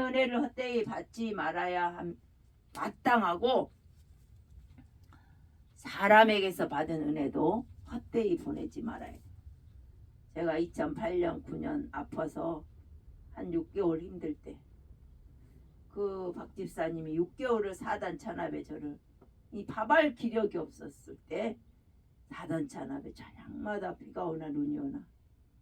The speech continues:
그 바쁜 도배장판, 장판 까는 시간에 꼭 오셔서 저를 살려주셨어요. 할렐루야. 그 잊지 못해요.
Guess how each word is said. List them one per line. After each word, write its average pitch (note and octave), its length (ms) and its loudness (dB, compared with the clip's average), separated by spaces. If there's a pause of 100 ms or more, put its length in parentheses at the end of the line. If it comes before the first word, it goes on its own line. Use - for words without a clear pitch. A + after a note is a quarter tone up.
(540)
그 - 260 0
바쁜 A#3+ 600 0
도배장판, E3 800 -6 (200)
장판 F3+ 400 -6
까는 D#3 260 -2
시간에 - 500 -8
꼭 C4+ 460 -2
오셔서 F3+ 580 -4 (600)
저를 B3+ 240 -8
살려주셨어요. B3 960 -6 (200)
할렐루야. F3+ 540 2 (520)
그 C#4 120 -2
잊지 C4+ 340 0
못해요. D4 580 2